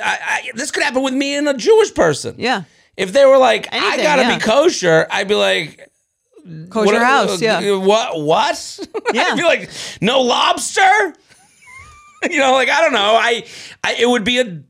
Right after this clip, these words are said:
Speaker 1: a similar discussion with someone that was a different religion.
Speaker 2: Right. How much tolerance do you have for this other culture? I mean, and I think that it feels touchier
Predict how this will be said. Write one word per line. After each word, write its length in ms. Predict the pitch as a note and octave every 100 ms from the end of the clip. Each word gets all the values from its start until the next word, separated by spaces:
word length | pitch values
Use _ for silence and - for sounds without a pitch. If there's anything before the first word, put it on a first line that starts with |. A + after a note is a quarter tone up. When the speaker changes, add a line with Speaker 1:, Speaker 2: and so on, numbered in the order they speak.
| -
Speaker 1:
a 140 | G3 G3+
similar 500 | - A#3+ A#3+ A#3 G3+
discussion 640 | G3 - G3+ - - G3
with 100 | F#3
someone 240 | F#3+ F#3+ G3
that 160 | F#3+
was 360 | F#3 F#3 D#3 C#3+ F#3
a 60 |
different 300 | E3 F3+ F3+
religion. 480 | D#3+ F#3+ G4 F#3 -
Speaker 2:
Right. 340 | A3+ B3+ E3+ -
How 160 | G3
much 240 | G#3 A3 -
tolerance 540 | G#3 F#3+ G3 F#3+ F#3
do 80 | F#3
you 100 | F3+
have 300 | F3+ E3+ E3+
for 120 | F3+
this 200 | E3+ E3+
other 200 | D#3+ D#3+
culture? 420 | - A3+ B3 D3+ G2
I 180 | F2 F3
mean, 320 | F3+ E3+ D3+ _ _ _ _
and 120 | G#3
I 100 | G#3
think 180 | A3+ B3+
that 260 | A#3+ F#3+ _ _ _ _ _ _ _ _
it 200 | - G#3 A#3+
feels 220 | A#3+ A3+
touchier 640 | - A3+ - C4 C#4+ E4+